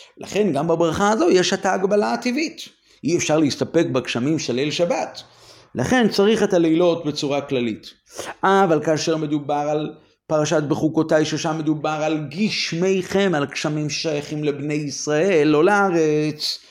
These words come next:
אז כששואלים את בני ישראל, "מה מתאים לכם?" אז מה כביכול עונה כנסת ישראל? היא אומרת שהיא הרי לא מוגבלת במגבלות הטבע, היא לא מוגבלת בדרכי הטבע,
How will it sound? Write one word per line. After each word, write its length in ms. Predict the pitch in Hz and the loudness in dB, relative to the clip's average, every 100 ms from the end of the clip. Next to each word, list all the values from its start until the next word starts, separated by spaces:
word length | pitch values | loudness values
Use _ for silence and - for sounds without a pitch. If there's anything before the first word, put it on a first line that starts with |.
| - - | -18 -8
אז 100 | 135 | -4
כששואלים 500 | 147 - 147 185 196 | -4 -2 0 2 4
את 120 | 143 | 2
בני 120 | 160 | 2
ישראל, 480 | 175 170 - 160 139 | 2 2 2 0 2
"מה 160 | 131 160 | 0 0
מתאים 360 | 185 180 175 | 0 0 -2
לכם?" 380 | 156 143 135 147 151 - - _ _ | -2 -2 -4 -4 -8 -20 -20 _ _
אז 140 | 131 135 | -4 0
מה 640 | 160 208 190 180 160 135 - - - | 2 2 4 4 2 0 -6 -16 -4
כביכול 960 | 180 156 151 196 214 196 180 165 143 - - _ | 0 2 2 2 4 4 4 2 0 -4 -12 _
עונה 760 | - 170 165 196 208 180 151 131 - - _ 147 - | -2 0 2 2 4 4 2 0 -4 -16 _ -6 0
כנסת 420 | 175 190 185 175 | 2 4 2 0
ישראל? 580 | 160 - 151 131 135 - - _ - | -2 -2 0 0 0 -4 -14 _ -6
היא 180 | 147 | 0
אומרת 560 | 202 196 214 277 214 127 | 2 4 2 4 2 0
שהיא 440 | - 160 160 277 | 0 0 2 2
הרי 300 | 226 180 214 | 2 0 0
לא 140 | 190 196 | 0 0
מוגבלת 560 | 208 175 165 190 196 | -2 -2 -2 0 0
במגבלות 560 | 175 185 165 170 185 196 | 0 -2 -2 0 2 2
הטבע, 380 | 185 196 233 - - _ - - - | 0 2 0 -2 -10 _ -20 -10 0
היא 160 | 202 | 2
לא 100 | 190 | 4
מוגבלת 540 | 202 185 156 196 196 165 | 2 0 0 0 0 0
בדרכי 500 | 160 151 147 190 185 | 0 0 0 0 0
הטבע, 380 | 175 202 180 | 2 0 0